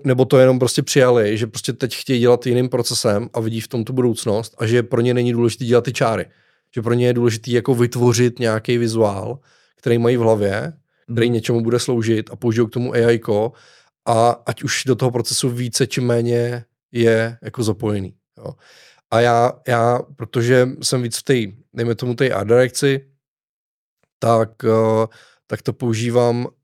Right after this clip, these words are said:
Speaker 1: na nějaký starting point, nějaký odpich.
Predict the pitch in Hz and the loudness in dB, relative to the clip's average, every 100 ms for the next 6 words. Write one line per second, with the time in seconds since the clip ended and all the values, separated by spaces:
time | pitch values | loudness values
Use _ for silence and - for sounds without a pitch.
0 | _ 117 117 113 110 110 _ _ _ _ | _ -2 0 2 0 -4 _ _ _ _
1 | 120 110 107 - - 117 117 - 120 110 | -2 -2 -2 -8 0 0 0 0 -2 0
2 | 120 - 110 113 135 - _ _ 117 131 | -6 -2 0 0 -4 -14 _ _ -6 0
3 | 110 - - 101 | 0 0 -4 -4